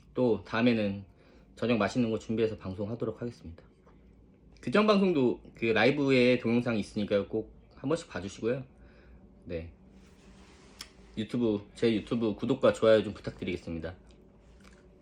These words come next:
휴가 수요일까지잖아요.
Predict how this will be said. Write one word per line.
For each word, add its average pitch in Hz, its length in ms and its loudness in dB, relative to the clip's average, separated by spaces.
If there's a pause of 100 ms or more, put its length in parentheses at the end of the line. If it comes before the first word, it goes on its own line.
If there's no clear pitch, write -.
(2000)
휴가 143 520 2 (800)
수요일까지잖아요. 117 800 2